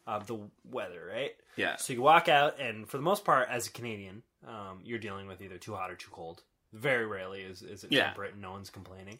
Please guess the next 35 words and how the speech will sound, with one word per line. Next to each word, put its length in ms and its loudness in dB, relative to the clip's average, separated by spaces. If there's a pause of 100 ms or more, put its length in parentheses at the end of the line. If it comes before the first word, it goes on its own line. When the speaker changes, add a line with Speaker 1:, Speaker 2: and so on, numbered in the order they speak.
(180)
Speaker 2:
Yeah. 260 -4
Speaker 1:
Um, 460 -10 (880)
so, 360 10 (540)
y-, 160 -6
let's 200 8
say, 120 8
just 160 4
say 80 6
it's 100 4
too 120 0
cold. 340 4 (160)
That's 160 -10
what 160 -8
people 160 -6
are 40 -6
gonna 140 -8
recognize 460 -8
as 80 -6
being 220 0
Canadian. 420 -6
Speaker 2:
Yeah. 260 4
Speaker 1:
It's 140 -4
too 160 8
cold. 240 10
You 60 0
walk 180 10
outside, 400 10
and 80 -10
people 160 -6
are 40 -2
like, 120 -16 (480)
"Brr, 340 6
it's 220 0
chilly 320 8
today." 460 -2